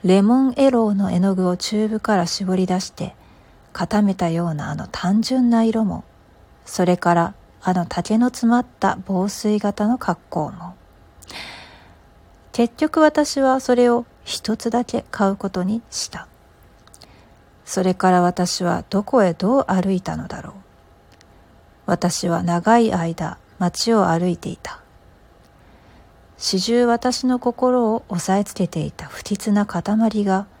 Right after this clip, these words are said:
それを握った瞬間からいくらか緩んできたと見えて、私は街の上で非常に幸福であった。ベルさん、おはようございます。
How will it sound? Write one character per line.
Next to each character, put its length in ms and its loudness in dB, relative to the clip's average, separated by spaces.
そ 240 -4
れ 120 4
を 80 4
握 320 0
っ 40 -20
た 160 -2
瞬 280 0
間 260 0
か 180 -2
ら 180 -2
い 100 -8
く 180 -4
ら 120 -2
か 160 -4
緩 320 -2
ん 80 0
で 120 -6
き 80 -14
た 160 -8
と 160 -8
見 160 -8
え 60 -10
て、 260 -10
私 420 -4
は 120 -2
街 300 -6
の 220 0
上 160 0
で 140 -6
非 140 -6
常 240 -2
に 140 -2
幸 260 -2
福 260 -6
で 160 -2
あ 80 -4
っ 80 -6
た。 220 -18
ベ 120 -2
ル 100 -8
さ 220 -10
ん、 80 -16
お 80 -12
は 140 -4
よ 160 -4
う 40 -12
ご 80 -12
ざ 180 -12
い 80 -10
ま 140 -4
す。 260 -14